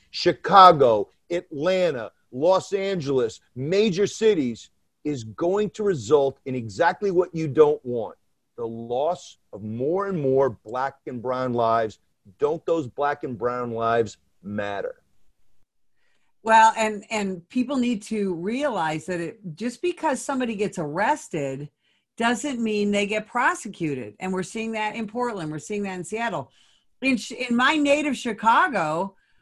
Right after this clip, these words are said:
Speaker 2: we have a, a state's attorney who refuses to prosecute almost thirty percent of the felonies. And so people get arrested, the police do their job,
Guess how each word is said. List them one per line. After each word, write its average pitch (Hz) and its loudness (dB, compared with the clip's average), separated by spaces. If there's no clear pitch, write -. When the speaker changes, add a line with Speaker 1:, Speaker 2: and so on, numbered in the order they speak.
Speaker 2:
we 294 0
have 254 2
a, 190 0
a 196 -2
state's 311 -2
attorney 190 -4
who 254 -2
refuses 302 -4
to 233 -6
prosecute 214 -4
almost 247 -2
thirty 320 -2
percent 302 -4
of 214 -2
the 214 -4
felonies. 254 -4
And 247 -2
so 262 0
people 320 -2
get 269 -2
arrested, 240 -2
the 202 -2
police 302 0
do 320 -2
their 320 0
job, 196 2